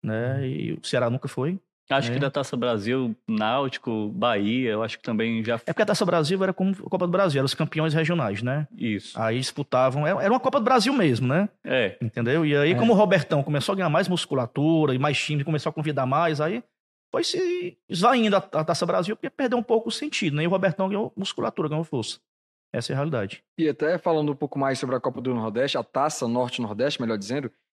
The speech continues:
Speaker 4: queria que vocês detalhassem pra gente como era a forma de disputa e os times ali que disputaram. Como você já trouxe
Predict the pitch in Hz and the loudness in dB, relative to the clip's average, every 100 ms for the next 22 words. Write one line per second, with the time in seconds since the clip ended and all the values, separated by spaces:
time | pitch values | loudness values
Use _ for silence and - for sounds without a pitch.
0 | - 180 180 190 185 190 175 185 180 156 | -6 -4 -2 -2 0 0 2 0 0 0
1 | 170 196 180 156 123 151 185 - - 262 | 0 0 0 0 0 0 -2 -2 -2 0
2 | 269 254 202 202 180 175 139 160 160 156 | 2 2 0 0 0 0 -2 0 2 2
3 | 135 135 151 - - 165 214 262 247 233 | 0 -4 -6 -8 -2 -2 0 2 2 4
4 | 208 214 - 202 190 185 170 170 180 - | 2 2 0 0 2 2 0 0 -4 -4
5 | 208 190 156 123 135 139 143 127 - 185 | -2 2 2 0 -4 -2 -2 -2 0 0
6 | 185 117 | 0 -4